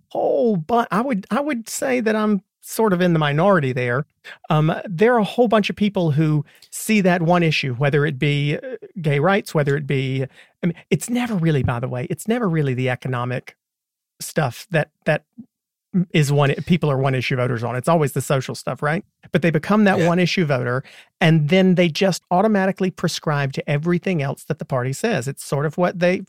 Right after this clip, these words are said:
Speaker 1: folks have done with, you know, with Trump. They like
Speaker 2: That's right.
Speaker 1: something about him. I'm not sure exactly what it is for each person. It may be different. But once they did, they have <laughs> sworn by every stupid thing that came
Speaker 2: That's
Speaker 1: out of his
Speaker 2: right.
Speaker 1: mouth.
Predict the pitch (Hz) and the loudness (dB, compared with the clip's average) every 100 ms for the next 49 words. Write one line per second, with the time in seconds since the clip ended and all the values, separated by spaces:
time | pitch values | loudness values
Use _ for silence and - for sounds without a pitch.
0 | - 180 175 175 175 175 175 - _ _ | -2 -2 -2 -2 0 0 0 -4 _ _
1 | _ 156 180 175 - - 233 233 127 151 | _ -2 0 0 -4 -14 -6 -2 -2 -4
2 | - _ 175 175 - 285 - - _ 156 | -8 _ -2 -2 0 -2 -2 -8 _ 0
3 | 151 147 151 170 - 120 - 196 208 165 | 2 4 2 2 0 -4 2 2 2 0
4 | 139 135 131 127 139 175 - _ _ _ | 0 0 -2 0 0 0 -4 _ _ _
5 | _ - - 151 147 185 - 160 143 - | _ -6 0 2 2 0 0 0 0 0
6 | 165 160 190 165 156 156 - 170 170 - | 0 2 0 0 0 -2 -2 -2 -2 -2
7 | 165 156 175 147 139 143 185 156 - _ | -2 0 -2 -2 -2 -2 -2 -2 -6 _
8 | _ _ 170 151 165 - 175 170 254 190 | _ _ 2 2 2 2 0 2 4 4
9 | 170 - _ _ 170 131 151 135 - - | 2 -2 _ _ -8 0 0 2 -2 -2
10 | - 165 156 190 220 175 175 180 - 180 | 0 4 4 6 4 4 2 0 0 0
11 | 202 185 208 226 - 208 208 208 - 233 | 0 0 0 -2 -2 -2 0 0 0 2
12 | 226 208 180 175 156 160 165 196 247 226 | 0 2 2 4 4 4 4 4 2 2
13 | 170 - | 0 -2